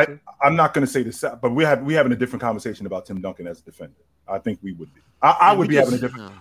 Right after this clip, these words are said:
Speaker 2: I would be having a different conversation. See, the difference between you and me, Lo, is that
Speaker 1: Yeah, we just, we just view it
Speaker 2: accolades
Speaker 1: differently.
Speaker 2: matter.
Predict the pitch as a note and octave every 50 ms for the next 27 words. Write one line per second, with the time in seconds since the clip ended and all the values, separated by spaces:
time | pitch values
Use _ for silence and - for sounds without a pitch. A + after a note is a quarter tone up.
0 | - E3+ F#3+ A3+ A3 G#3 E3 F#3 E3+ E3 D3 C#3 C3+ B2 C#3 - - B2 - B2
1 | A#2 A2+ - - A#2 - A2 - - _ _ _ _ - _ _ - F#3 D#3+ -
2 | - B3+ B3 A3 F3+ A3 D#4 F#4+ F#4 F4 - B3 B3 A#3 G3+ A3+ A3+ G#3 F#3+ G3
3 | G#3 G3+ F#3 E3+ E3 D#3+ C#3 D3 - - C#3+ C#3 E3 F#3+ F#3 F3 C#3 C3+ F3 B3+
4 | C#4+ - D4 C4 A#3+ A3+ G#3 - - F#3+ E3+ F3+ G3+ A#3+ A#3 D#3 B2+ G2+